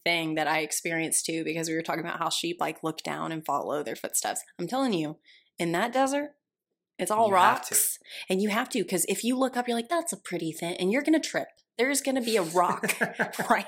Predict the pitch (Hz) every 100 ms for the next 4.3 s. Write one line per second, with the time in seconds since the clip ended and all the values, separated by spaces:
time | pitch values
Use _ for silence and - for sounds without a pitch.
0 | - - 214 - - 190 - 294 269 151
1 | - 247 285 311 226 - 277 240 175 -
2 | - - 277 185 180 185 170 170 247 269
3 | 240 240 269 339 - 220 196 202 175 156
4 | 156 143